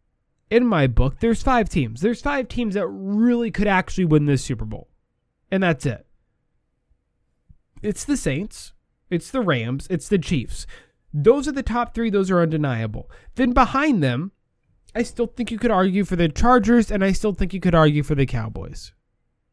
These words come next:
<laughs> You didn't think that was actually real, did you, Cowboys fans? Of course. Hell no, it's not the Cowboys. It's the Patriots. It's the Chargers and the Patriots who are on the outside looking in.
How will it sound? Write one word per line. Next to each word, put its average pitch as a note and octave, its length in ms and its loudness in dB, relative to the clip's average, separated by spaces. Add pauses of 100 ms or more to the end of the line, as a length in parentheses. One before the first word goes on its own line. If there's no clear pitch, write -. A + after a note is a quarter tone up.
(1300)
<laughs> - 80 0 (960)
You E3 100 4
didn't C3+ 140 4
think B2 140 -2
that B2 80 2
was A#2+ 100 2
actually A#2 280 0
real, A#2+ 200 0
did C#3+ 160 0
you, C#3+ 60 0
Cowboys D3 420 4
fans? D3+ 180 0 (200)
Of A3+ 160 2
course. D3+ 220 4 (140)
Hell A3 200 8
no, F#3+ 200 10
it's D#3+ 120 4
not D3+ 140 0
the D3+ 100 2
Cowboys. B2 500 -2
It's F#3 220 0
the F3 100 2
Patriots. C3 460 2
It's F3 140 -6
the A3 60 -2
Chargers F#3+ 360 0
and F#3 80 -2
the F3+ 40 -2
Patriots D#3 360 4
who D#3+ 80 2
are - 20 4
on D3+ 60 2
the C#3+ 100 2
outside C3 320 -2
looking B2 240 -4
in. A2 260 -8